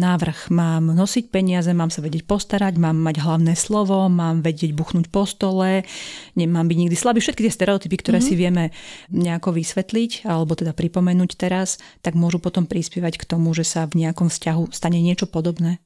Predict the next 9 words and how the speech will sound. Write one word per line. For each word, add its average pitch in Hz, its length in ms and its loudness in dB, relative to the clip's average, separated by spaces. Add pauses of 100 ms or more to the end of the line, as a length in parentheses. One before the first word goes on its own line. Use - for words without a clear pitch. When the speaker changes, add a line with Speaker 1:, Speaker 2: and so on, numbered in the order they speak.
Speaker 2:
Mhm. 214 400 0
A - 160 -6
možno 247 560 0
si - 240 -4
to 208 160 -2
on 202 240 2
ani 220 400 2
neuvedomuje, 180 800 2
nie? 220 320 0